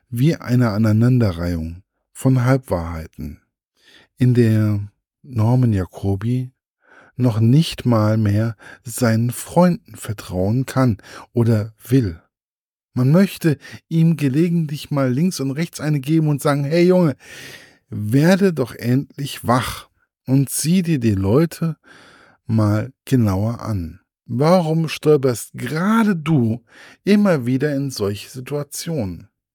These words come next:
Will man dich damit steuern?“ Ich kann nur natürlich noch einiges mehr schreiben. Aber ich will es nicht überstrapazieren. Ich hatte das Gefühl, Frank Uhlmann vergisst teilweise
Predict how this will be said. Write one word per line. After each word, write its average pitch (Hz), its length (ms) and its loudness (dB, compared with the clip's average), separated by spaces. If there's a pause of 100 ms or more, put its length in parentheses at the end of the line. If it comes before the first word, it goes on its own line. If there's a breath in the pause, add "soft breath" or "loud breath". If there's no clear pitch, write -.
(540 soft breath)
Will 135 140 4
man 120 360 2 (340 loud breath)
dich 120 260 -6
damit 92 520 -2
steuern?“ 113 640 -6 (760)
Ich - 140 -16
kann 185 280 4
nur 123 260 4 (920 loud breath)
natürlich 117 1080 0 (580 soft breath)
noch 117 320 -6
einiges 117 560 -2
mehr 139 220 -2
schreiben. - 580 -8 (800 loud breath)
Aber 123 420 2 (180)
ich - 380 -10
will 135 420 4 (720 loud breath)
es - 180 -8
nicht 139 240 -2
überstrapazieren. 92 1080 -6
Ich 117 160 -10
hatte 156 160 -2
das 147 220 -6
Gefühl, 180 420 0
Frank 131 320 -4
Uhlmann 170 380 2
vergisst - 560 -6
teilweise 135 800 0